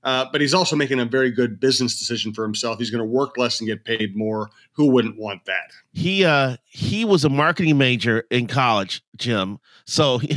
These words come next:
Speaker 2: I think he understands the, the, the value of t-, of demand and, and supply and demand. And he, he can see, he can see the S E C helping him be in high demand here in a few years, uh, because it's gonna be a, it's gonna be a race here between the S E C and the,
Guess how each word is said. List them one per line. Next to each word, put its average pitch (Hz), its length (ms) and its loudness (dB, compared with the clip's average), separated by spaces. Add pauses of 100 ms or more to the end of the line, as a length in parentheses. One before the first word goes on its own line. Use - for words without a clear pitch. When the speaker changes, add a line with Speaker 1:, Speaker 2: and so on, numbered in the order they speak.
Speaker 2:
I 165 40 -2
think 147 200 -6
he 165 100 4
understands 139 560 0
the, 120 100 -4
the, 120 380 -4 (320)
the 131 100 -2
value 131 500 2
of 107 100 -8
t-, 120 320 -4
of 110 280 -2
demand 123 540 0
and, 117 220 -4 (320)
and 123 260 -2
supply 131 460 0
and 123 100 -2
demand. 110 440 -4
And 107 180 -10 (260)
he, 139 380 -16
he 127 160 -10
can 135 100 -2
see, 143 200 0
he 135 60 0
can 120 120 -2
see 147 140 2
the 127 100 6
S 127 160 2
E 131 80 -2
C 131 280 0 (240)
helping 127 280 2
him 120 340 0 (440)
be 135 140 4
in 123 80 2
high 120 220 0
demand 113 420 -2
here 110 180 -2
in 104 100 -4
a 101 40 -4
few 117 200 -4
years, 104 440 -2
uh, 107 180 2
because 98 460 -6 (380)
it's - 180 -6
gonna 156 180 2
be 139 120 2
a, 120 320 2
it's 117 120 -6
gonna 156 160 0
be 139 80 4
a 123 80 4
race 127 280 0
here 123 120 0
between 113 240 -2
the 113 60 0
S 120 160 -2
E 131 60 -4
C 123 400 -4
and 117 320 -2
the, - 240 -8